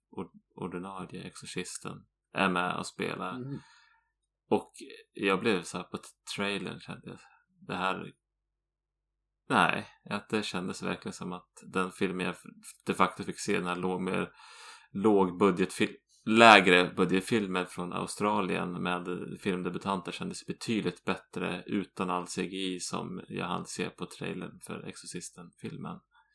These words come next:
Speaker 2: Mm.
Speaker 1: Det, jag vart ju less på den filmen bara av att se trailern. Men det kan ju vara så att de, eh, trailermakarna väljer ut det de tror kommer slå, sen så är det en betydligt bättre film däremellan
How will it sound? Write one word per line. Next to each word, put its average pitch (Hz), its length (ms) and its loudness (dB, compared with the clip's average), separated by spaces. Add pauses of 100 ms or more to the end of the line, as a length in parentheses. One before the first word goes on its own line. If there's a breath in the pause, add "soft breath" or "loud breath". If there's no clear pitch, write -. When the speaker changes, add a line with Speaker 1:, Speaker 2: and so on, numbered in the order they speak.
(840 loud breath)
Speaker 2:
Mm. 104 160 -6
Speaker 1:
Det, 87 500 -2
jag 90 300 -2
vart - 380 -8
ju 90 100 -2
less 90 400 -6
på 95 260 -8
den 90 240 -8
filmen 90 520 -10 (180)
bara 90 280 -2
av 87 100 -8
att 90 100 -14
se - 120 -10
trailern. 104 640 -12
Men 95 120 -2
det 101 100 6
kan 110 140 2
ju 104 60 6
vara 95 160 0
så 92 100 -6
att - 120 -10 (400)
de, 98 220 4
eh, 95 60 -4 (920)
trailermakarna 95 800 -2
väljer 92 220 -4
ut 92 180 -4
det 87 140 -6
de 90 180 -8 (120)
tror 90 240 -4
kommer 90 240 -10
slå, 92 380 -4
sen 90 140 -8
så 90 80 -8
är 87 60 -4
det 87 60 -8
en 87 120 -12
betydligt 90 440 -6
bättre - 260 -8
film 87 280 -12
däremellan 90 600 -8